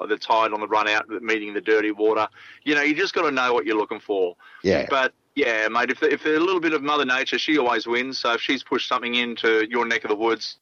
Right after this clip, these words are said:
Speaker 1: and the water temperature's dropped a few degrees, you know, it can really, it can really shut fishing down. But for us up here,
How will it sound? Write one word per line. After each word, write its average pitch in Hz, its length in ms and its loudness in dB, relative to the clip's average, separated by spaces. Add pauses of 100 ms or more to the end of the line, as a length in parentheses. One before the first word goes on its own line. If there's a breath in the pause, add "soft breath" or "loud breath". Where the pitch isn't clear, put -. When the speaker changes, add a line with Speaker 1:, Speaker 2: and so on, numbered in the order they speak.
(120)
Speaker 1:
and 104 160 -10 (380 loud breath)
the 117 80 0
water 123 180 2
temperature's 120 460 -2
dropped - 280 0
a 110 40 -8
few 117 180 0
degrees, 110 400 0
you 113 40 0
know, 104 40 2
it 120 60 -2
can 135 100 -4
really, 131 200 2
it 117 180 -4
can 135 100 -2
really 165 200 0
shut - 260 -2
fishing 107 300 -2
down. 107 220 2
But 101 120 -4
for 131 160 0
us 135 160 0
up 104 120 0
here, 107 240 2